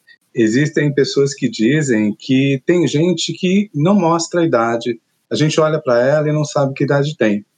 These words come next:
São os ageless. Mas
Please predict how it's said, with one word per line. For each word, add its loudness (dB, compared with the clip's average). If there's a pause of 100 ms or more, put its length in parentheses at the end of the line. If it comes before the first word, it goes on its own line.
(140)
São 0
os -6
ageless. 0 (480)
Mas 0